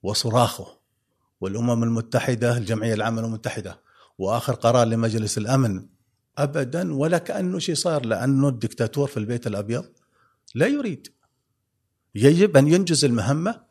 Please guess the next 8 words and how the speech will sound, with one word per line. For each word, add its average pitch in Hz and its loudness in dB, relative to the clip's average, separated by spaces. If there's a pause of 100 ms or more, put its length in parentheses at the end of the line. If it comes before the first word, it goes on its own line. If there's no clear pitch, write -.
(320)
بطرد 135 2
كافة 170 2
الفلسطينيين 120 0
من 165 -2
غزة 120 0
وتهجيرهم 117 -2
إلى 160 -2
سيناء، 233 -4